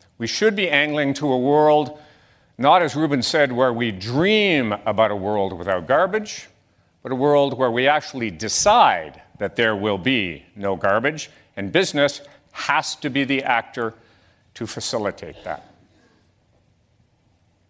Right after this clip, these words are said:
As Peter pointed out, the Ontario Peter pointed out, the Ontario landscape is really quite fractured.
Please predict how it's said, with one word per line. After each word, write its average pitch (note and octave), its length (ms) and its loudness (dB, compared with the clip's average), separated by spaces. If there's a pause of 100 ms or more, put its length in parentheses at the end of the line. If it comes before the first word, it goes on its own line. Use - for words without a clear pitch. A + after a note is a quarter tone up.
(2000)
As - 80 -14
Peter B2 200 -2
pointed A2 340 -2
out, G#2+ 200 0 (920)
the E2+ 80 -14
Ontario E2+ 420 -4
Peter C#2 260 -18 (400)
pointed E2 240 -16
out, D2 140 -20 (2250)
the G#2+ 60 -16
Ontario B2+ 480 2
landscape A#2 640 -2
is G2+ 160 -8
really G#2+ 280 -4
quite G2+ 260 -4
fractured. G#2+ 520 -4